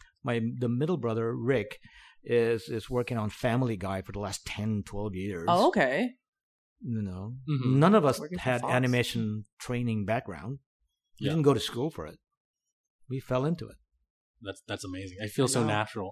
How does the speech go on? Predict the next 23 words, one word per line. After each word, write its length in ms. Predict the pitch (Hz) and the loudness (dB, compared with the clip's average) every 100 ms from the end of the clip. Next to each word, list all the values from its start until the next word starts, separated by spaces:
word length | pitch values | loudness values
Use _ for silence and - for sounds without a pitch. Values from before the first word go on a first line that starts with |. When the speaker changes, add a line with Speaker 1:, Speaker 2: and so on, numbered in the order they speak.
| - | -6
Speaker 3:
<laughs> 80 | - | -6
Speaker 2:
I 60 | |
know. 380 | 135 143 135 135 - _ _ _ | 0 0 0 -4 -10 _ _ _
Should 260 | - - 165 | -10 -4 -2
we 140 | 170 160 | 0 0
expect 460 | 160 - 156 160 | -2 -2 -2 0
a 80 | 151 | -4
future 600 | 147 151 147 151 147 131 - | -2 -4 -2 -2 0 0 -4
story 720 | - - 127 131 143 139 143 143 _ 147 | -10 -8 -6 -4 -2 -2 -4 -10 _ -16
about 320 | 135 127 104 - | -10 -10 -10 -8
Filipino 460 | 139 131 147 131 127 | -8 -6 -8 -10 -8
culture 680 | 113 123 - 131 131 127 127 127 | -8 -6 -6 -6 -6 -6 -8 -10
or 80 | 123 | -12
growing 320 | 131 127 123 | -10 -10 -10
up? 200 | 123 127 - _ - | -10 -10 -12 _ 4
Speaker 1:
Oh, 140 | 170 | 6
I 100 | 156 | 6
Speaker 2:
in 40 | 185 | 6
Speaker 1:
hope 260 | 196 226 | 6 4
so. 460 | - 113 101 101 120 | 0 -2 0 -2 0
But, 180 | 127 - | -2 -2
you 120 | 170 135 | -2 0
know, 220 | 110 | -2